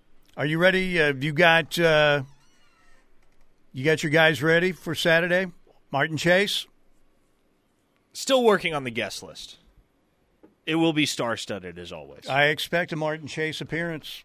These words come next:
Speaker 2: Really?
Speaker 1: Yeah.
Speaker 2: Okay.
Speaker 1: Yeah. Yep. I would hope so. All right.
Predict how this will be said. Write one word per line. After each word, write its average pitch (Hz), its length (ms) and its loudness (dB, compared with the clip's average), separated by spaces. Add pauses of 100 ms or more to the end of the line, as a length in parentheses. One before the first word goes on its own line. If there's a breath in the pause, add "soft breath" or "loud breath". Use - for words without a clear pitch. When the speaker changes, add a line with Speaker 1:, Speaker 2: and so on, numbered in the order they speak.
Speaker 2:
Really? 143 320 0 (100)
Speaker 1:
Yeah. 190 200 -4 (140)
Speaker 2:
Okay. 175 400 -4
Speaker 1:
Yeah. 135 160 -10 (420)
Yep. - 140 -18 (1040)
I 139 80 -10
would 139 120 -10
hope 175 180 -14
so. 139 220 -14 (340)
All 135 80 -8
right. 107 200 -8